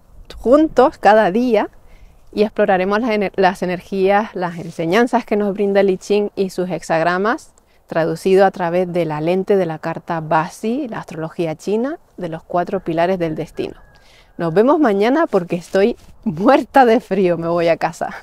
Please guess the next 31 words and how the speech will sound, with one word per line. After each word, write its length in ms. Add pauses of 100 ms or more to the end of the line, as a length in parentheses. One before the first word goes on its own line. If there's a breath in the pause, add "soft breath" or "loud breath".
<laughs> 200
Chao. 260 (1700)
Se 160
me 120
olvidaba 460
decirles, 600
pásense 540
por 160
el 100
canal 320
de 140
Telegram 680 (240)
o 160
por 180
Instagram, 600
porque 300
allí 160
estaré 320
también 340
avisando 560
de 80
cuando 380
subo 440
el 140
vídeo 300
con 180
el 180
hexagrama 520
del 160
día, 260
¿ok? 240